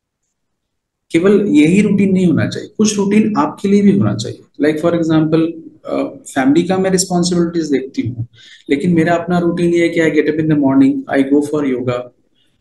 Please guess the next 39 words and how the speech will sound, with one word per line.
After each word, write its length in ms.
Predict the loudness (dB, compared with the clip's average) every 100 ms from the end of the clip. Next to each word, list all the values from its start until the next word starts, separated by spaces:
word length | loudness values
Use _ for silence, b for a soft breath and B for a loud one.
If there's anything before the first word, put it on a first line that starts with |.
| -2
मैं, 260 | 2 2
अ, 180 | 0 -4
वॉक 300 | 0 0 0
करने 200 | 0 2
के 100 | 2
लिए 80 | 0
जाती 380 | 2 -2 -2 2
हूँ। 380 | 4 4 0 -6 0
मेरी 180 | 2 4
कुछ 200 | 0 -4
कॉमन 400 | -2 0 2 2
फ्रेंड्स 380 | 0 -2 -2 -2
हैं 140 | 0
जिनके 240 | 0 0
साथ 260 | -2 -4 0
हम 100 | 0
बैठ 240 | 2 -2
के 60 | -4
बातें 340 | 0 0 0
करते 280 | -2 -2 -2
हैं, 440 | -6 -2 -2 -4 -10
बहुत 220 | -4 -2
सारी 200 | -2 0
इधर-उधर 320 | 0 0 -2 -4
की 160 | -4
बातें 300 | -4 -2 -2
करते 260 | -4 -8 -10
हैं। 240 | -10 -12 _ _ _ b b b b _
ठीक 180 | -6 -2
है, 100 | 0
एक 160 | 0 -2
सोशल 480 | -2 -2 2 2
स्किल 240 | 2 2 0
जनरेट 420 | 2 2 2 0
करना, 420 | -4 0 0 0 -2
लोगों 160 | -2
से 140 | 0 -2
बातचीत 400 | 0 -2 -2 -6
करना, 520 | -6 0 4 4 2